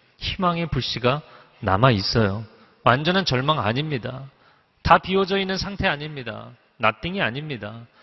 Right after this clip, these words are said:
아, 그런데 사람들은 마음 가운데 나는 없다고, 가진 게 없다고 이야기하는 것이죠.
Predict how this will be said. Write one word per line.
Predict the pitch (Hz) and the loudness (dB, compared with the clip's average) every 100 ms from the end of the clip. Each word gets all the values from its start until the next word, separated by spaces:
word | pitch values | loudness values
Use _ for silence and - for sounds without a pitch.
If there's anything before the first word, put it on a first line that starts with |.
| - - _ _ _ | -20 -20 _ _ _
아, | 104 104 113 110 _ - | -20 -18 -20 -20 _ -6
그런데 | 127 127 | -2 0
사람들은 | 131 156 160 139 139 156 113 147 | 0 2 2 0 0 0 -4 2
마음 | 117 131 151 151 | 4 6 2 0
가운데 | 139 120 120 143 139 98 _ _ _ _ _ - | 0 0 -4 -6 -6 -8 _ _ _ _ _ -2
나는 | 107 139 127 | 0 0 -2
없다고, | 107 - - 101 98 | -6 -4 -2 -2 -4
가진 | - 127 135 | -4 -2 -2
게 | |
없다고 | 120 - 123 | -2 -2 -2
이야기하는 | 101 104 98 147 131 | 0 -2 -2 -4 -4
것이죠. | 101 - 127 | -4 -6 -12